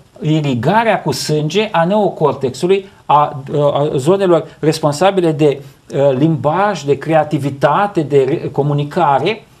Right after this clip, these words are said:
pentru că pur și simplu nu merge sângele acolo decât doar pentru,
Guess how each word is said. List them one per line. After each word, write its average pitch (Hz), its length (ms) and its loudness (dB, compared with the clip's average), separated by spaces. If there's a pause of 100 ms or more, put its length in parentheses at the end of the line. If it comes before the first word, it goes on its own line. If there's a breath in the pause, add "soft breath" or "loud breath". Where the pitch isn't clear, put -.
(360 loud breath)
pentru 214 240 4
că 196 120 -2
pur 262 200 -4
și 240 120 -4
simplu 240 300 -6
nu 233 80 -2
merge 233 300 -2
sângele 220 380 -2
acolo 220 340 -2
decât 185 420 -4
doar 233 320 0
pentru, 226 460 -2